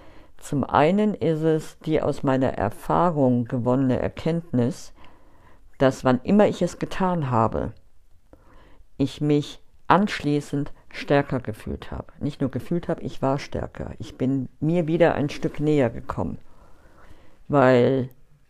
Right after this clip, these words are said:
die Angst mich von mir entfernt hielte, hielt.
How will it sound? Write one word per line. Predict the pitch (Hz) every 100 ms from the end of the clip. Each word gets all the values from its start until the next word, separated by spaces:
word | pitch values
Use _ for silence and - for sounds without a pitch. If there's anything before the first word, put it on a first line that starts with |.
| _ -
die | 135 143 - -
Angst | 156 185 - -
mich | 160 - -
von | - 170 160 160
mir | 160 - - - - - - - - -
entfernt | 147 - 156 147 143
hielte, | - 110 - - - - -
hielt. | 147 117